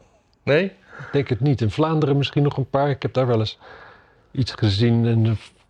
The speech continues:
Speaker 2: ging iemand met Philip de Winter op stap in zo'n buurtkroegje. En wat Philip de Winter zelf niet hoor, maar wat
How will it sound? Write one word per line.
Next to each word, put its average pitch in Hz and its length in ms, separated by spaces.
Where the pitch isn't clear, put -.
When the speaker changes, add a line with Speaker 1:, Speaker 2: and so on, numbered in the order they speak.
Speaker 2:
ging 131 160
iemand 117 180
met 110 140
Philip 113 240
de 104 100
Winter 127 320
op 110 120
stap - 360
in 117 140
zo'n 107 180
buurtkroegje. 127 680
En 110 100
wat 101 320
Philip 120 240
de 120 60
Winter 139 260
zelf 120 260
niet 143 220
hoor, 120 200
maar 110 160
wat - 340